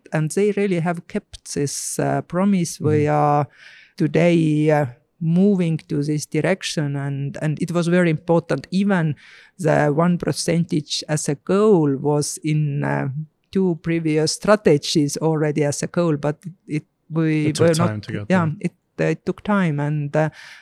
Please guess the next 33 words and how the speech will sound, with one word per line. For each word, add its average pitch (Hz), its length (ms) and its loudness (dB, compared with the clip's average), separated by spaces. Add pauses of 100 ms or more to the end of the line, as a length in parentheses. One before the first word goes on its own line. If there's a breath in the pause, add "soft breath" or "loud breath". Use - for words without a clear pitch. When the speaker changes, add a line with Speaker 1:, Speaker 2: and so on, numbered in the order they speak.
(120 loud breath)
Speaker 1:
and 156 180 -2
now 160 220 0
we 156 300 2
are 151 400 2
in 156 100 2
this 156 240 -4
situation 175 720 -4
and 139 180 -4
we 147 140 -2
just, - 400 -8 (140)
uh, 151 160 2 (720 loud breath)
need 165 320 -2
to 175 80 6
look 180 360 0
how 147 300 0
to 147 160 -2
use 214 400 2
it 156 240 -2
and 151 220 0
how 165 180 0
to 151 180 -4
collaborate 147 800 2
Speaker 2:
Yeah. 170 100 2
Speaker 1:
inside 151 400 0
of 151 100 -4
Estonia, 156 760 -2
all 151 200 0
these 143 180 -2
partners 151 580 -4
on 143 140 -4
the 147 140 -4
field, 143 400 -2
like, 135 300 -4